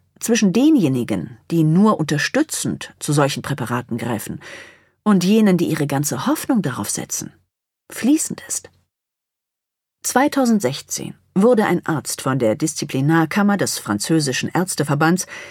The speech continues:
mit einem zweijährigen Berufsverbot belegt. Er hatte eine Brustkrebspatientin mit Misteltherapie behandelt,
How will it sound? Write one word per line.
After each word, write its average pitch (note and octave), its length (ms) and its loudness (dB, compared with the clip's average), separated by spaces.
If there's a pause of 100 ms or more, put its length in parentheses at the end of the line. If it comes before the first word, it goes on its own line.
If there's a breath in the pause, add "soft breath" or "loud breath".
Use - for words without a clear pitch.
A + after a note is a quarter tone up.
(140 loud breath)
mit A3+ 200 0
einem A#3+ 180 2
zweijährigen D3+ 720 0
Berufsverbot D3 800 -4
belegt. A#2+ 440 -4 (680)
Er B3+ 100 2
hatte C4+ 160 2
eine B3 160 2
Brustkrebspatientin G#3+ 1300 -2
mit G3+ 300 -2
Misteltherapie D3+ 880 0
behandelt, G3 420 4